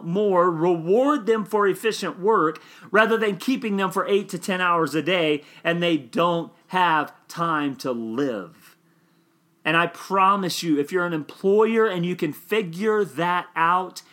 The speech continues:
it will radically change your company in good ways. So again, the three aspects of when doing nothing is doing everything. Rest is critical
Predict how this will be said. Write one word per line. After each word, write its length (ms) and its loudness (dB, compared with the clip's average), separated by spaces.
it 240 -2
will 200 0
radically 920 0
change 760 -4
your 640 0
company 580 -6
in 220 -4
good 280 -2
ways. 500 -12
So 260 4
again, 260 2
the 100 0
three 300 0
aspects 440 0
of 100 -2
when 180 0
doing 240 0
nothing 300 -2
is 100 -4
doing 240 -2
everything. 400 -4
Rest 400 0
is 160 -6
critical 640 -4